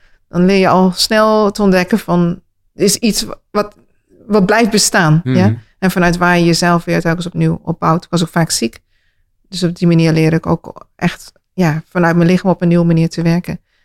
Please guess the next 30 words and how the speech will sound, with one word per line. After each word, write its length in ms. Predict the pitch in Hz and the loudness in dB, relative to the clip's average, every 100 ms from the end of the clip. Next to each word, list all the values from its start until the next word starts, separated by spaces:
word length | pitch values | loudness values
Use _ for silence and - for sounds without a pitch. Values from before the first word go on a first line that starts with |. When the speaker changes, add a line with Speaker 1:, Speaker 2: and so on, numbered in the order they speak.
| _ _ _ _ _ | _ _ _ _ _
Speaker 1:
Ja, 240 | 165 156 - | -2 -2 0
en 120 | 185 | 2
dat 140 | 214 | 2
is 80 | 208 | 2
natuurlijk 280 | 190 208 190 196 | 2 0 0 -2
wat, 120 | 180 | 0
wat 80 | 180 | 2
Roos 300 | 208 240 - | 2 2 0
eigenlijk 420 | - 180 185 160 | 0 0 0 2
doet. 280 | - - - | 2 0 -4
Eh, 120 | - 185 180 170 170 | -2 2 2 2 -2
dus 140 | - | -4
op 60 | 196 | -4
het 100 | 190 | 0
moment 200 | 196 185 | 0 0
dat 140 | 180 | -2
zij 160 | 180 170 | -2 0
dus, 280 | 165 - | -2 -2
eh, 220 | 165 156 151 | 0 0 0
bijna 240 | 165 180 | 0 0
doodgaat, 600 | 156 160 - 226 269 - _ _ _ _ _ _ - | 2 -2 -2 -4 -4 -8 _ _ _ _ _ _ -4
dan 120 | 185 | -2
stelt 260 | 175 240 254 | 0 0 0
de 80 | - | 0
Cosma's 580 | 240 - 220 226 - - | -2 0 -2 -2 -4 -2
haar 180 | 190 | 0
de 80 | 185 | 0
vraag 520 | 170 - 180 196 - | -4 -4 -2 -2 -4
of 180 | - 180 | -6 -6
zij 440 | - 180 175 180 | -4 -2 0 -2